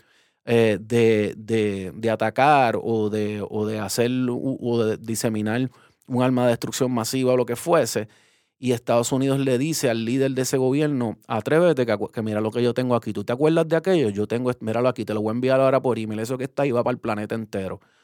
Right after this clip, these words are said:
Un ejemplo sencillo y simplón, pero lo que quiero decir es eso,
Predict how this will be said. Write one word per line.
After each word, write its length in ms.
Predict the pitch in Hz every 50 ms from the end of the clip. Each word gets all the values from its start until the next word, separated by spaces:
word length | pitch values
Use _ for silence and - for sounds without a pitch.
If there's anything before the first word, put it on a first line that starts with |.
| _ _ _ _ _ _ _ _ -
Un 120 | 151 170
ejemplo 320 | 175 170 185 190 180 175 156
sencillo 480 | 180 156 143 - 180 160 127 98 87 - - _
y 220 | - 110 110 104 101
simplón, 580 | - 123 110 104 110 147 147 127 104 90 76 - -
pero 180 | 113 113 101
lo 120 | 107 104 -
que 80 | 104 104
quiero 180 | 110 117 127
decir 240 | 127 123 - 147 127
es 100 | 123 -
eso, 340 | - 107 92 - - 92 -